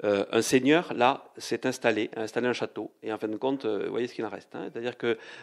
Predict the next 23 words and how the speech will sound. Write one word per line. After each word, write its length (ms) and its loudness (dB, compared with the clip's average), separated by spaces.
euh, 100 -2
c'est 240 0
aussi 300 2
pour 240 0
moi 180 8
une 80 6
sorte... 400 4
c'est 160 0
souvent 220 4
ce 60 -2
qui 60 4
est 40 4
difficile, 340 4
vous 60 -2
savez, 240 8
euh, 280 -2
souvent 320 2
aussi 200 2
aux 40 4
étudiants, 440 0
je 100 -6
leur 140 6
dis, 160 -2